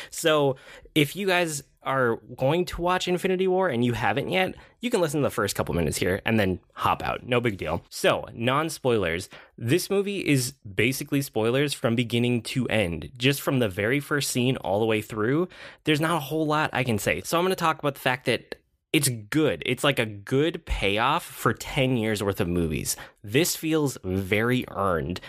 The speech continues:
and everything that they do in the course of the movie, it lends itself to the fact that it's been built up for so long. You know, the M C U has been building up to this, and it shows. I'm extremely impressed that they were able to give kind of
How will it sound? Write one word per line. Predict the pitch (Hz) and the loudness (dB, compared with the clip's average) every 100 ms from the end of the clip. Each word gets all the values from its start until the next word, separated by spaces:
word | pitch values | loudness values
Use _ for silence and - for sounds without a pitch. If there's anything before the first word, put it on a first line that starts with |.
| - - | -8 -4
and | 123 | -2
everything | 117 131 147 165 | 0 0 0 -2
that | 156 | 0
they | 127 | -2
do | 87 90 117 180 | -4 -2 0 2
in | 170 180 | 2 0
the | |
course | - 185 180 | 0 0 0
of | 180 | 0
the | 180 | 0
movie, | 180 185 196 190 - - - - - | 0 0 -2 -4 -6 -18 -20 -4 0
it | 139 | 0
lends | 113 139 156 | 0 0 0
itself | 160 151 147 | -2 0 0
to | 143 | 0
the | 127 | 0
fact | 123 - | 0 0
that | 123 | -2
it's | - | 0
been | 127 117 | 0 2
built | 110 101 | 2 2
up | 110 - | 0 0
for | 113 | -2
so | 101 - 95 | 0 2 2
long. | 85 85 82 82 - - | 2 0 -2 -4 -8 -4
You | 113 | 0
know, | 104 101 - - | 2 0 -2 -6
the | 107 113 | -2 0
M | 147 | 0
C | 143 135 | -2 0
U | 135 | 0
has | 131 107 | 2 0
been | 104 90 | -2 0
building | 101 110 127 | 0 0 0
up | - | 0
to | |
this, | 143 156 147 - | 0 0 -2 -2
and | 117 117 110 101 - | 0 2 0 -2 -2
it | 117 - | -2 0
shows. | - - - 95 71 69 - - - - - | 0 2 2 0 0 -4 -6 -10 -10 -12 -4
I'm | 131 131 123 117 | 0 0 -2 -4
extremely | - - 139 143 156 135 | -4 -2 2 2 2 0
impressed | 143 - 90 107 - - - - | 0 0 0 0 -4 -10 -16 -8
that | 120 | -2
they | 113 | 0
were | 123 - | 2 0
able | 117 131 | 0 0
to | 131 | -4
give | 104 104 104 98 - - _ _ | -2 0 2 0 -6 -20 _ _
kind | - 160 202 | -4 0 0
of | 196 | -2